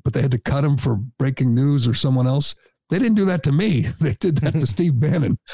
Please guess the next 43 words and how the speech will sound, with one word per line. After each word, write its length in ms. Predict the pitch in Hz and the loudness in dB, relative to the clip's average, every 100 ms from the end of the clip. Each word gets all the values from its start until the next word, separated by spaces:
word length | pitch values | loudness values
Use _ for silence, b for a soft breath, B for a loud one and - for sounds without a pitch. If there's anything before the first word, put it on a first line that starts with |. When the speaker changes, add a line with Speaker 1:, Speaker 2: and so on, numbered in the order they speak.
| B B B | B B B
Speaker 1:
Uh, 400 | 127 110 107 104 107 _ _ _ | -4 -2 -2 -4 -6 _ _ _
but 300 | 113 113 - | -2 -2 -2
my, 260 | 147 226 180 | -2 0 -2
I 120 | 135 | -2
don't 180 | 165 170 | 0 2
even 100 | 156 | 2
know 80 | 143 | 2
how, 160 | 139 170 | 2 0
do 140 | 131 | 2
you 80 | 160 | 2
know 60 | 175 | 2
how 100 | 170 | 2
long 400 | 170 170 170 - | 2 2 0 -2
my, 200 | 147 147 | -2 0
my 180 | 143 147 | 0 -2
appearance 340 | 147 156 151 | 0 0 0
was? 180 | - 151 | 0 0
I 60 | 147 | 0
should 200 | - 117 | 0 0
know 200 | 127 117 | 0 0
this. 320 | - 127 - | -2 -2 -4
I 80 | - | -2
know 120 | 110 | 0
you 140 | 117 110 | 2 2
have 140 | 117 | 2
Speaker 2:
It 60 | 139 | 0
was 80 | 113 | 0
Speaker 1:
all 140 | 104 | 0
the, 160 | 101 98 | -4 -4
the 100 | 104 | -4
sound. 420 | 110 - 95 92 98 _ | -2 -2 -2 -4 -6 _
Speaker 2:
it 60 | 127 | -4
was, 240 | 127 120 | -2 -2
uh, 260 | 123 113 107 | 0 0 0
like, 200 | 107 - | -2 -2
Speaker 1:
I 60 | 135 | 0
Speaker 2:
four 100 | 156 | 0
and 80 | |
a 40 | 151 | 0
Speaker 1:
got, 60 | |
Speaker 2:
half 180 | 147 135 | 0 -2
Speaker 1:
like, 80 | 98 | -2
Speaker 2:
minutes. 380 | 113 101 - | -2 -2 -6